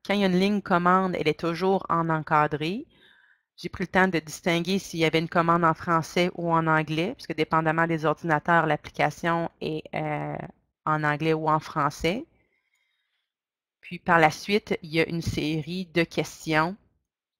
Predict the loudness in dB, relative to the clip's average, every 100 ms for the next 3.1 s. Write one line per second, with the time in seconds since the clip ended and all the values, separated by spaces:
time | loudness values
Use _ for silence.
0 | _ 0 0 4 2 6 4 4 -2 -2
1 | -4 -8 -6 -2 0 0 -4 -2 -2 -2
2 | -4 -8 -8 -4 -4 -4 -6 0 2 4
3 | 2